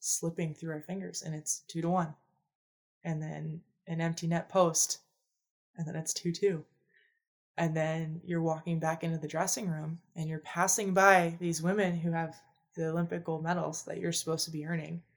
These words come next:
on this platter. And I'm thinking, "Don't look at those. That's bad luck," you know, that sort of that, uh, superstition in me.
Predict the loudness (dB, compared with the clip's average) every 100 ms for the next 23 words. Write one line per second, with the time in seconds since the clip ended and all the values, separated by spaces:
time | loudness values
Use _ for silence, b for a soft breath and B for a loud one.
0 | _ _ _ 0 0 -2 0 4 4 0
1 | -6 _ _ 0 0 0 -2 -4 -6 -8
2 | -10 -12 -10 -6 -4 -6 -6 -10 -10 -10
3 | -10 -10 -8 -6 -4 -4 -6 -8 -6 -4
4 | -2 -4 -6 -12 -16 _ -8 -4 -2 0
5 | -2 -4 B B B B B B -2 0
6 | 0 -2 -4 -4 -2 0 -2 0 -2 -2
7 | -6 -8